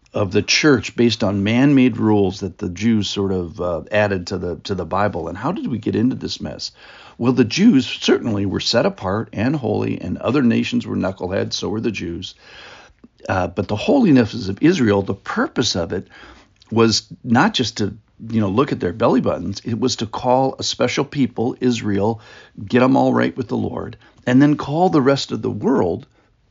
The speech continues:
via these people to himself. So it wasn't to keep everybody out. The purpose of the Jews being s-,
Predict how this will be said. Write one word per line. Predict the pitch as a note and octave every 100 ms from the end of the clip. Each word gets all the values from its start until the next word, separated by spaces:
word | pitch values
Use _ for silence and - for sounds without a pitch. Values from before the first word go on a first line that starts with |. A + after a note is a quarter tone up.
| _ _ _ _ _ -
via | - F#2+ G3+ D#4+
these | F#3+ -
people | - F#2+ - F2 G#2+ - - _ -
to | A#2
himself. | F#2+ F#2 - F2 -
So | - A2+
it |
wasn't | G3 G#3 C3+
to | -
keep | D3+ B2+
everybody | A#2 F#2+ F2+
out. | C#3 A2 F2 - - - -
The |
purpose | G#2+ - A3 A#2+ G#2
of | F#2+ -
the | A2 G2
Jews | F#2+ A#2+ D3+ A2 F2
being | - A#2 A2 G2+
s-, | F2+